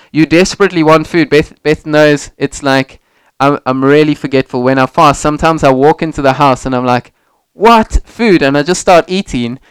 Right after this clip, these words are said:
And she's like, "I thought you were fasting today." And I'm like, "I was." <laughs> And I forgot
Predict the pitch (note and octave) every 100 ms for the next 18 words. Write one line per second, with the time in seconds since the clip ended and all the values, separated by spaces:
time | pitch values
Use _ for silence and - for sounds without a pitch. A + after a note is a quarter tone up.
0 | _ D#3 - E3 D#3 - _ - C#4+ C#4
1 | A3 - A3 - F3+ E3 C3+ A#2+ A#2 A#2
2 | A2+ _ _ _ _ _ _ _ _ _
3 | D#3 C#3 A#2 C#3+ C#3 A2 - - _ F4+
4 | - - - D#3 D#3 D#3 D3+ C3+ E3 C#3+
5 | C#3+